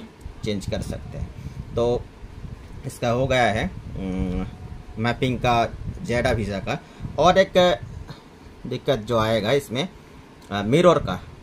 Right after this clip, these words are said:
actually सबको पता है, जब हम लोग नया motherboard कहीं पे लगाते हैं, तो ये mirror का issue आता है और, अ, अ, आपका mapping का issue आता है। तो ये mirror कैसे change होगा, ये पे जो ये एफ़ वन दिख रहा है,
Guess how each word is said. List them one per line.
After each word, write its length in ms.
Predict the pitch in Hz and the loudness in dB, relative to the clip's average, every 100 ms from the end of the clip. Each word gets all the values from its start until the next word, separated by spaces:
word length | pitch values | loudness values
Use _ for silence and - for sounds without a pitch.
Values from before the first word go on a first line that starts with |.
| - - | -16 -12
actually 300 | 135 190 190 | -4 0 2
सबको 260 | 196 175 190 | 2 2 4
पता 220 | 175 156 | 4 6
है, 140 | 147 | 4
जब 280 | 143 143 135 | 6 2 4
हम 160 | 135 135 | 4 4
लोग 160 | 135 | 2
नया 240 | 127 123 123 | 2 2 2
motherboard 460 | 110 120 135 131 | 2 2 2 2
कहीं 160 | 120 113 | 2 2
पे 80 | 117 | 2
लगाते 420 | 107 113 120 120 | 2 0 0 2
हैं, 440 | 123 120 - - | 0 -2 -10 -6
तो 80 | 123 | -2
ये 180 | 123 123 | 2 2
mirror 360 | 117 120 131 135 | 2 4 4 4
का 320 | 127 123 101 | 6 6 6
issue 300 | 113 - 131 | 0 -2 0
आता 260 | 117 117 | 2 2
है 260 | 104 110 110 | 0 2 2
और, 180 | 104 101 | 2 2
अ, 220 | 101 101 101 - - - - | 2 2 -2 -12 -20 -20 -12
अ, 340 | 104 98 98 85 | -8 -4 -4 -4
आपका 500 | 101 101 101 95 - - - - - - - - - 120 | -6 -4 -2 -2 -6 -12 -12 -10 -10 -12 -14 -12 -8 -2
mapping 400 | 131 131 151 127 | -2 2 4 4
का 80 | |
issue 280 | 107 95 98 | 0 -2 -6
आता 240 | 82 - 80 | -8 -8 -10
है। 120 | 82 - - - - | -10 -16 -18 -16 -2
तो 100 | 131 | 2
ये 280 | 135 147 151 | 4 6 6
mirror 340 | 135 156 180 180 | 4 6 8 8
कैसे 280 | 165 143 151 | 6 4 2
change 240 | 135 120 | 2 2
होगा, 160 | 123 143 | 4 4
ये 220 | 139 135 | 4 2
पे 180 | 123 131 | 2 2
जो 300 | 139 135 135 | 4 2 2
ये 240 | 131 139 - | 2 4 6
एफ़ 260 | 151 160 165 | 6 6 4
वन 200 | 147 127 | 4 4
दिख 160 | 113 | 2
रहा 120 | 107 113 | 2 2
है, 320 | 170 - | 0 -6